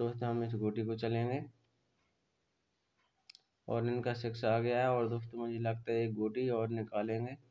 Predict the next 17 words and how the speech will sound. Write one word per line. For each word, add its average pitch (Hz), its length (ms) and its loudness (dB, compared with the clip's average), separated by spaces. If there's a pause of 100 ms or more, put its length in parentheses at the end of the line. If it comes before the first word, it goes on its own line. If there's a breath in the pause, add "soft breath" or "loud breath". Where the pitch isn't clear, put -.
(760)
होम 110 220 0
करने 113 320 2
के 113 60 -2
लिए, 117 260 0
क्योंकि 117 320 -2
दोस्तों, 113 320 -4
यहाँ 110 120 0
पर 113 160 -4
हमने 113 360 0 (280)
स्टार 113 320 2
में 117 180 0
से 117 140 -2
एक 107 80 0
गोटी 110 320 -2
हटा 107 240 2
दी 110 160 -2
है। 120 100 -2